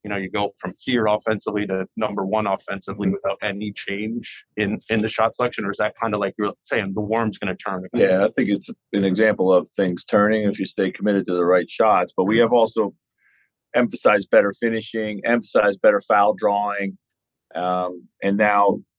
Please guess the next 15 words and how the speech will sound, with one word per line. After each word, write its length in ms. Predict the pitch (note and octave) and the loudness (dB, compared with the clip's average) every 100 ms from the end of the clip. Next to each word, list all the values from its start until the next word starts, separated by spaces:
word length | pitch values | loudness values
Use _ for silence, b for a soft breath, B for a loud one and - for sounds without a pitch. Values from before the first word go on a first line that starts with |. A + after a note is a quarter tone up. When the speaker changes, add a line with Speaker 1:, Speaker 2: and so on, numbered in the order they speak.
| _ _ _ _ _ _ _ | _ _ _ _ _ _ _
Speaker 2:
you 80 | B2 | -2
know, 60 | G2 | 0
we, 160 | F#2+ - | -2 -4
the 80 | G2 | -2
rhythm 360 | G2 D#3 D#3 | 4 4 6
of 120 | A#2+ G#2 | 4 2
the 80 | |
ball 400 | F#2+ - A#2+ B2+ | 0 2 6 6
movement 320 | A#2 A2 G2 F2+ | 4 0 -2 -4
has 120 | - | 0
helped 180 | A2+ - | 0 0
the 100 | F#2+ | -14
three-point 420 | - G2 - F2+ - | -10 -10 -8 -8 -8
shooting. 380 | - F2+ E2+ | -6 -6 -4
Like, 260 | E2 E2+ | -4 -4